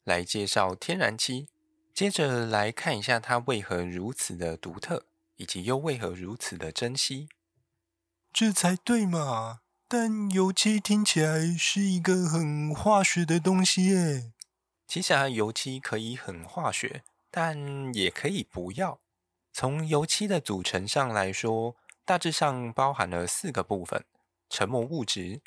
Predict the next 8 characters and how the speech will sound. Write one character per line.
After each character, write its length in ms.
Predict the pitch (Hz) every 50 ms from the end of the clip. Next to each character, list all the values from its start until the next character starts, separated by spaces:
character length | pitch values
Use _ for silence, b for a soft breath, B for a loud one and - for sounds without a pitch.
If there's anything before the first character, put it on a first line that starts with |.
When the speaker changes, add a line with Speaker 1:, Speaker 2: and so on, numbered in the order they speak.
| _ _ -
Speaker 1:
颜 260 | 98 92 87 85 98
料、 300 | 123 135 120 107 110 _ _ _ _ _ _
溶 300 | - - 90 82 85 98
剂， 380 | - - 139 135 - - _ _ _
还 140 | - - 92
有 240 | 95 95 87 85 87 -
助 240 | - - 160 113 101
剂。 260 | - - 117 -